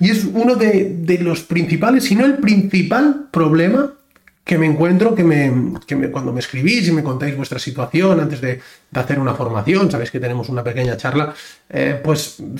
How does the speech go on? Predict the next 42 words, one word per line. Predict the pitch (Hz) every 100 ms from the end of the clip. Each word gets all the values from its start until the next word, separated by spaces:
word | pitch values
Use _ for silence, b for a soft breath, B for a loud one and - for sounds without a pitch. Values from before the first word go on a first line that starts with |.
| -
siempre | 240 254 262 214 196 190
es | -
que |
el | 233
problema | 180 180 240 254
es | 254
este, | - 156 -
es | 175
que | - 220
es | 185 -
uno | 233 240
de | 220
los | 190
principales, | 185 185 170 190 233 165
¿no? | 196 226 B B B _
Y | 190 196 180 165 139 - - _ _ _ _ _ -
esa | 214 208
mentalidad | 185 151 143 139 139
es |
la | 135
que | 127
tenemos | 127 123 107
que | -
cambiar. | 117 139 147
Obviamente | 190 214 185 165
no | 170
es | 151
algo | 147
que | 156
se | 139
cambie | 127 123
de | 113
un | 110
día | 110 101
para | 98 104
otro, | 123 208 214 B -
pero | 180 190
hay |
que | 190
empezar | 160 151 147
a | 139
trabajarlo. | 120 107 - 123 110 101